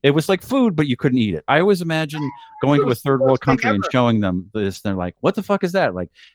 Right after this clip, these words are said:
Speaker 1: "You don't eat it. You just chew it and then spit it out." They're like, "I'm fucking starving." Like, "Eh, don't eat it. It'll stay in your, your tummy for seven years."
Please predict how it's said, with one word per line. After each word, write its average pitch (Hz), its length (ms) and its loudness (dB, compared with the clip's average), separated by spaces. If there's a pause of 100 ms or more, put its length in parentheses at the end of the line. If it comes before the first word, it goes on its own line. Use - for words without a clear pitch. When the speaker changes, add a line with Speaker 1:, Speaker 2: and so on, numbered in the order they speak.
(120)
Speaker 1:
"You 95 80 -2
don't 156 200 4
eat 185 160 2
it. 82 200 0
You 92 80 -6
just - 300 -6
chew 220 280 0
it 95 160 0
and 92 100 -6
then 76 120 -8
spit - 320 -4
it 120 100 0
out." 87 240 -2
They're 90 80 -8
like, 82 240 -10
"I'm 101 100 -6
fucking - 340 -6
starving." 104 520 -2 (100)
Like, 87 120 -16 (120)
"Eh, 143 540 0 (400)
don't 131 160 4
eat 180 140 0
it. - 100 -4
It'll 135 140 0
stay 170 260 -4
in 180 80 0
your, 151 140 -6 (200)
your 131 120 -2
tummy 147 320 -2
for - 120 -14
seven 117 300 -4
years." 95 240 -4